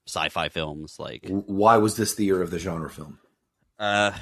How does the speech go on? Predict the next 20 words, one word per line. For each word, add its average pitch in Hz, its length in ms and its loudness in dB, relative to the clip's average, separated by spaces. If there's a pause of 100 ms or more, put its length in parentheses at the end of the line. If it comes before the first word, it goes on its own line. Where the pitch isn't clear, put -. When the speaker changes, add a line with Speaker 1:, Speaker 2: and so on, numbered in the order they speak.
Speaker 1:
well, 107 180 4
one, 110 300 6
the, 92 280 2
the 80 240 -6
film 95 260 -2
that 82 60 -4
was 82 120 -6
up 87 100 -4
for - 80 -10
the 85 80 -4
most 80 260 -4
awards 78 420 -6
was, 69 280 -10
um, 78 180 -8
Everything 80 300 -6
Speaker 2:
<clears throat> - 20 -4
Speaker 1:
Everywhere 78 320 -6
All 76 140 -6
at - 80 -12
Once, 104 300 -2